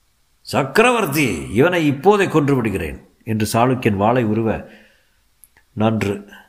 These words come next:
ஒரு நிராயுதபாணியை கொன்று அதர்மமாக சிக்ஷை செய்தால் பன்றி முகம் என்கிற நரகம் கிட்டும் என்று என் ஆசன், ஆசான் கணேசபுட்டர் கூறியிருக்கிறார். இவன் சங்கிலி பிணைப்பை விடுவித்து இவனுக்கு ஒரு வாள் கொடுங்கள். இவன் சண்டையிட்டு வீரத்துடன் சாகட்டும்."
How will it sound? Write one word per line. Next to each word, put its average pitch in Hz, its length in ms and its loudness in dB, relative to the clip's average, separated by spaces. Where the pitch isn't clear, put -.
ஒரு 117 240 2
நிராயுதபாணியை 151 840 2
கொன்று 135 720 0
அதர்மமாக 151 760 2
சிக்ஷை 147 280 0
செய்தால் 135 500 2
பன்றி 160 340 2
முகம் 156 300 2
என்கிற 131 300 2
நரகம் 143 420 0
கிட்டும் 120 540 0
என்று 127 260 2
என் 127 80 2
ஆசன், 131 640 0
ஆசான் 131 380 2
கணேசபுட்டர் 127 640 0
கூறியிருக்கிறார். 117 680 2
இவன் 120 280 -2
சங்கிலி 220 460 2
பிணைப்பை 165 460 2
விடுவித்து 160 500 2
இவனுக்கு 139 360 0
ஒரு 131 140 4
வாள் 170 340 4
கொடுங்கள். 139 380 0
இவன் 131 260 0
சண்டையிட்டு 196 560 2
வீரத்துடன் 170 560 2
சாகட்டும்." 107 440 -2